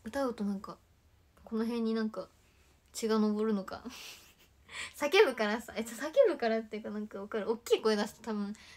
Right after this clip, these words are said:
血が上ってさ、めっちゃ赤いんだよね。だから、絶対チークしない。でも赤、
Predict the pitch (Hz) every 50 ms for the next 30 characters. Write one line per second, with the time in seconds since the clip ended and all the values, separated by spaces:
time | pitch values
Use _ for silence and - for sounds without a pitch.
0 | - _ - - 233 226 269 294 294 294 277 277 285 277 - - 277 - - 269
1 | 254 240 208 196 220 240 - _ _ _ _ - - 208 214 - - 254 262 254
2 | 262 277 262 233 214 190 185 180 185 202 - _ - _ _ - 220 214 - 214
3 | 202 202 196 190 190 214 - - - - _ _ _ _ _ - 226 - - 233
4 | 226 - 254 233 220 226 - - 185 175 - - - _ _ _ _ _ _ _
5 | _ _ _ _ _ _ _ _ _ _ _ _ _ _ _ _ _ _ _ -
6 | 254 254 247 202 190 185 - -